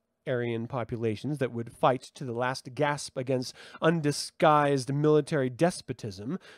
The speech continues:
may induce to passively submit to any indignity or extortion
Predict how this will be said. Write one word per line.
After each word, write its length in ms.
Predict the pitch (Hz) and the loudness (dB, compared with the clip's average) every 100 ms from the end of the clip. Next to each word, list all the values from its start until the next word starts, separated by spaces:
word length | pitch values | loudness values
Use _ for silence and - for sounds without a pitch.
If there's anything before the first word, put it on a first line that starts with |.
| _ - | _ -8
may 240 | 339 - | -4 0
induce 680 | 294 254 175 180 185 - - _ _ - | 0 0 2 0 0 -4 -12 _ _ -4
to 100 | 180 | -2
passively 760 | - - 214 - 185 160 170 | 0 0 0 0 -4 -2 -2
submit 680 | 165 - 170 147 180 160 - - | -2 -4 -2 0 2 0 -4 -10
to 160 | - 190 | -8 -4
any 440 | 175 277 214 98 - _ - | 2 2 2 -2 -10 _ -4
indignity 760 | 143 127 143 143 131 117 139 | -2 0 -2 -2 -2 -2 -4
or 160 | 196 117 | -4 -4
extortion 840 | 110 - - 175 147 135 110 120 | -6 -12 -2 2 2 0 -6 -10